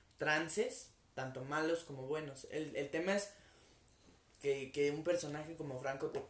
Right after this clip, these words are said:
cause admiración, un tipo que, un fascista, ¿no? Que,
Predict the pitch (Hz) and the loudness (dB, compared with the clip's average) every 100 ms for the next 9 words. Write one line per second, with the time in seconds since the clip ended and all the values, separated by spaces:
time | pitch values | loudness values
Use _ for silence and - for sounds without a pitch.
0 | - 135 139 139 156 135 131 123 123 - | -2 4 4 4 4 2 0 -4 -4 -2
1 | 147 143 139 147 143 - - - _ _ | -2 -2 -4 -6 -10 -18 -20 -20 _ _
2 | - - - - - - - 139 135 147 | -20 -20 -20 -20 -20 -20 -12 -10 -8 -4
3 | 165 170 139 127 - - - - - - | -4 -2 -2 -4 -12 -20 -20 -20 -20 -8
4 | 156 143 147 - 175 170 - 151 147 - | -4 4 6 6 4 2 2 2 0 -6
5 | - _ - - 143 139 190 - - - | -18 _ -20 -14 -10 -8 -8 -12 -20 -20
6 | - - - - - - - - - - | -20 -20 -20 -20 -16 -10 -2 0 -2 -6
7 | - 143 131 131 131 | -6 -4 -2 -2 -2